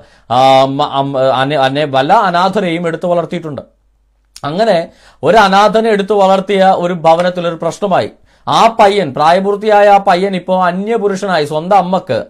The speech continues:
സ്വന്തം അമ്മയെന്ന് വെച്ചാൽ വളർത്തമ്മയ്ക്ക് അവനിപ്പോ അന്യപുരുഷനായി. കാര്യം അനാഥ പിള്ളേരെ സ്വന്തം മക്കളായിട്ട് കാണാൻ പാടില്ല എന്ന് അള്ളാഹു അങ്ങ് കൽപ്പന ഇറക്കിയപ്പോ ഈ, ആ, അനാഥ ബാലൻ സ്വന്തം വളർത്തമ്മക്ക്, കുഞ്ഞുനാൾ മുതലേ പോറ്റി വളർത്തിയ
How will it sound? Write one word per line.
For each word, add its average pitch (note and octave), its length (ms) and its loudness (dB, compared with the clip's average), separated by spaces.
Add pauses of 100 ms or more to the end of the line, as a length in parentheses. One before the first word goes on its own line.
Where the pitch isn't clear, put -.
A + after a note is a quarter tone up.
സ്വന്തം C#3+ 360 -4
അമ്മയെന്ന് E3 320 -4
വെച്ചാൽ D#3 140 -6
വളർത്തമ്മയ്ക്ക് E3 840 -2 (260)
അവനിപ്പോ E3+ 380 -2
അന്യപുരുഷനായി. E3 800 -4
കാര്യം D3 480 -2 (220)
അനാഥ D3+ 320 2
പിള്ളേരെ F3+ 640 0
സ്വന്തം D3+ 280 -2
മക്കളായിട്ട് E3+ 400 0
കാണാൻ D#3+ 380 0
പാടില്ല D#3+ 380 0
എന്ന് D3+ 120 -4
അള്ളാഹു D3 400 0
അങ്ങ് C#3+ 160 -8
കൽപ്പന C3 340 -4
ഇറക്കിയപ്പോ B2+ 600 -6 (300)
ഈ, A#2 400 -4 (100)
ആ, B2+ 420 -2
അനാഥ C#3+ 360 -2
ബാലൻ C3 420 -2 (380)
സ്വന്തം C#3+ 420 -2
വളർത്തമ്മക്ക്, D3 680 -2
കുഞ്ഞുനാൾ E3 540 -2
മുതലേ D#3+ 240 -2
പോറ്റി D3 340 -4
വളർത്തിയ D3+ 420 -4